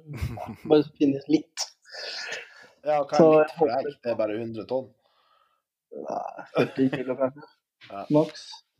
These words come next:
Speaker 1: Ja.
Speaker 2: Så, eh, men, eh, jeg håper enda, eh, til uka så har jeg litt tid, så da skal jeg dra litt sydover. Jeg ser at, eh, de plukker i Grimstad og Lillesand og sånn. Og så skal jeg innom noen eiker, for da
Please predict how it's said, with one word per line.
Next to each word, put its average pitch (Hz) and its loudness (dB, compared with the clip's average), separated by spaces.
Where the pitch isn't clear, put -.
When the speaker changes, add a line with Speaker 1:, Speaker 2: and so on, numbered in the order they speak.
Speaker 1:
Ja. - -18
Speaker 2:
Så, - 2
eh, 143 -4
men, 170 4
eh, 165 4
jeg 143 6
håper 160 4
enda, 151 4
eh, 151 0
til 147 4
uka 135 2
så 135 -2
har 123 4
jeg 127 -4
litt 131 -16
tid, 139 4
så - -12
da 127 4
skal 127 0
jeg 131 -2
dra 123 2
litt 127 0
sydover. 123 4
Jeg - -8
ser 117 2
at, 127 -4
eh, 123 4
de 127 -2
plukker 123 0
i 123 0
Grimstad 127 2
og 123 -2
Lillesand 117 -2
og 143 2
sånn. 190 6
Og 143 -2
så 147 -6
skal 143 4
jeg 135 2
innom 117 4
noen 127 2
eiker, 123 2
for 127 0
da 123 0